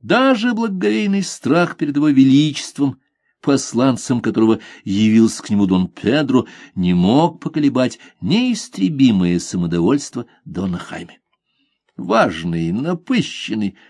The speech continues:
принимал он королевского гонца, и холодный, высокомерный взгляд синих глаз Дона Педро отнюдь не заставил Дона Хайме присмиреть.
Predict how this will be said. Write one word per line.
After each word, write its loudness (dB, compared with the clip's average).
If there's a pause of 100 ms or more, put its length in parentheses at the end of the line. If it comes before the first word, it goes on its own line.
(180)
принимал 2
он 0
королевского -4
гонца, -2 (200)
и 2
холодный, 2 (280)
высокомерный 0
взгляд 0
синих -6
глаз -2
Дона -2
Педро -2 (220)
отнюдь -2
не -2
заставил -2
Дона -4
Хайме -8
присмиреть. -12